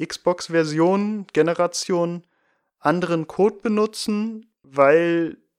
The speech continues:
da die Timings dann besser passen und mit mehr Performance kann man andere Algorithmen benutzen, die dann flüssigeres Gameplay erlauben und bessere Logik im Hintergrund.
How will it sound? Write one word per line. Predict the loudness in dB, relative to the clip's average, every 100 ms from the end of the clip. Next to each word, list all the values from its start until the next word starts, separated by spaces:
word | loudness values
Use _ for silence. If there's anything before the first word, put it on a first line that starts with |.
| _ -2
da | 2 2
die | 0 -6
Timings | -4 -2 -2 -4 -6
dann | -2 0 0 -2
besser | -2 -2 -2 -4
passen | -4 -6 -6 -6 -6 -6
und | -8 -8 -10 -12
mit | -8 -2
mehr | 2 2
Performance | 2 -4 2 2 2 -4 -4
kann | -2
man | -2 -4
andere | -4 -2 0 0
Algorithmen | 0 -4 -4 -6 -6 -8 -8 _
benutzen, | -2 0 -2 -4 -2 -2 -4 -6
die | -6 -4 -4 -4 -4
dann | -2 0 -2 -6 -12
flüssigeres | -12 -2 -2 -2 -6 -4 -4 2
Gameplay | 2 4 2 2
erlauben | 4 4 4 4 4 -4
und | -6 -8 -8 -16 _
bessere | -4 -2 -4 -2
Logik | 2 2 2 -2
im | -4 -6
Hintergrund. | -2 0 0 -2 -2 -4